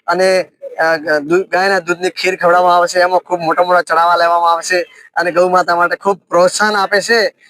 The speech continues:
અને ખૂબ દાનની સરવાણી પણ વહે છે. એક ખૂબ ભાગ્યની વાત છે અને ખૂબ સારી બાબત છે અને અમને ગર્વ છે કે દર વર્ષે આવો ધાર્મિક કાર્ય થાય, થાય છે અને બધા સહયોગ આપે છે.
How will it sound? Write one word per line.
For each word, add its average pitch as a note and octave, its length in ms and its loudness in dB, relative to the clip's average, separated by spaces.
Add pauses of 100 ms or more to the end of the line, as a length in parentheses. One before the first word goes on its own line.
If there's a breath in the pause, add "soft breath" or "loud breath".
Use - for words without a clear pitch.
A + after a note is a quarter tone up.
(140 soft breath)
અને F#3 140 -2
ખૂબ F#3+ 220 -2
દાનની F#3 340 0
સરવાણી F3+ 340 0
પણ F3 120 -2
વહે E3+ 200 2
છે. F#3+ 260 -4 (340)
એક F3+ 100 -2
ખૂબ F3+ 280 -4 (1080 loud breath)
ભાગ્યની F3 300 0
વાત F3+ 180 0
છે G3 160 -2
અને F3 120 0
ખૂબ - 160 -6
સારી F3 240 -2
બાબત E3+ 220 -2
છે F3+ 240 -2
અને F3+ 240 -2
અમને F#3 200 0
ગર્વ G3+ 240 0
છે G3+ 220 0
કે F#3+ 180 0
દર F#3 160 0
વર્ષે F#3 260 0
આવો F3+ 200 4
ધાર્મિક D#3 300 -2
કાર્ય D#3+ 260 -4
થાય, - 460 -20
થાય F#3 140 0
છે G#3+ 80 -2
અને F#3+ 100 0
બધા F#3 180 0
સહયોગ F3+ 320 -2
આપે D#3 200 -2
છે. - 180 -14